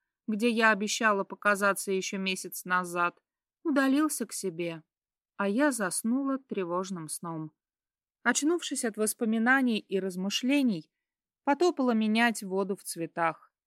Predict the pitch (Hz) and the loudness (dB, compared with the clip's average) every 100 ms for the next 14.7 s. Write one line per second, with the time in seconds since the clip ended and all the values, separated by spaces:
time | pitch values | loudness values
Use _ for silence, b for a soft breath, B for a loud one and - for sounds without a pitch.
0 | _ _ _ - 285 294 339 269 226 185 | _ _ _ 0 4 6 6 2 -8 -6
1 | 190 - 202 214 - 320 262 - 185 165 | -8 -4 -4 -2 -2 0 0 -2 -4 -6
2 | 165 254 269 269 - - 185 214 233 294 | -4 -2 -2 -4 -8 -10 -4 -2 0 0
3 | 277 190 165 160 226 - _ _ _ _ | -2 -2 -2 -2 -4 -6 _ _ _ _
4 | _ 370 - 196 - 220 226 - 185 165 | _ -8 -2 -2 0 0 0 -2 -4 -4
5 | 180 170 160 165 - _ _ _ _ _ | -6 -6 -10 -14 -20 _ _ _ _ _
6 | _ 226 214 202 170 175 160 - - _ | _ -2 -2 -4 -6 -6 -6 -10 -18 _
7 | 220 247 262 269 - 269 240 254 240 226 | -2 0 -2 -6 -2 -2 0 2 0 0
8 | 233 - _ _ _ _ _ _ - 311 | -4 -10 _ _ _ _ _ _ -4 -2
9 | 262 - 180 175 240 254 240 233 - 240 | 0 2 2 2 2 2 0 -4 -4 -2
10 | 226 208 233 226 214 - - 202 - _ | 0 2 2 2 -2 -6 -10 -12 -14 _
11 | _ _ _ _ _ 226 226 226 220 220 | _ _ _ _ _ -2 0 2 2 0
12 | - 220 220 208 - 185 196 196 185 185 | 2 2 4 -2 -6 0 4 4 2 -4
13 | - 180 165 175 - 254 370 - 175 147 | -6 -8 -6 -6 -6 -6 -6 -8 -8 -8
14 | 151 151 175 170 175 165 160 | -8 -6 -2 -2 -2 -4 -4